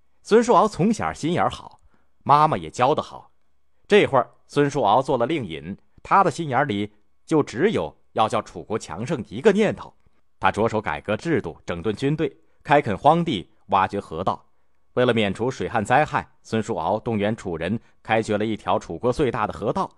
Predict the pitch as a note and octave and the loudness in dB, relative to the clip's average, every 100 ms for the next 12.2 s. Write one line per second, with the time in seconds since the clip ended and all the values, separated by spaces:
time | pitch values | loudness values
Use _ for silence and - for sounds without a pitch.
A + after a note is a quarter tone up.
0 | _ _ G2 - A#2+ E2 E2+ D2+ - B2 | _ _ -4 -2 -8 -8 -12 -12 -6 -6
1 | D3 A#2 G2 A#2+ C3+ D3 F2+ D2 - F2+ | -4 -4 -4 -4 -2 -2 -4 -10 -12 -12
2 | D#2 F#2 F2+ E2+ - C3 - _ _ _ | -10 -4 -2 -2 -6 -12 -12 _ _ _
3 | _ _ - G#3+ F#3 F3 E3+ D#3 F#3 - | _ _ 6 6 8 4 4 4 4 4
4 | G3 - F2+ G2 C#3+ - _ - A2+ A#2 | 0 0 -2 0 -2 -6 _ 6 6 2
5 | A#2 F#3 G#3 E2 D2+ B2+ F#3+ F#3+ A2 D#2 | 0 -2 -2 -4 -2 4 6 4 0 -4
6 | - G2+ B2 G2 - - - G2+ F2 D#2 | -2 0 0 -6 -14 -20 -6 -4 -4 -8
7 | F2+ G#2+ _ _ A2 A2 F2 C#2+ G#3 F3+ | -8 -8 _ _ -2 0 -2 -8 -6 -6
8 | - D#2+ F2+ D2 A#2 - _ _ _ _ | -8 -14 -14 -10 -8 -10 _ _ _ _
9 | _ _ _ D3 F3+ A#3+ C#3+ B2+ D3+ G#3 | _ _ _ 4 4 4 2 2 4 2
10 | C#3+ D#3 C3 - - _ - C3 A#2+ E3+ | 0 -4 -4 -10 -18 _ -6 -4 4 6
11 | G3 C4 A#3+ - - E3+ C#3 F2 F#2 D2 | 6 6 6 6 2 0 -6 -8 -10 -12
12 | C#2+ | -14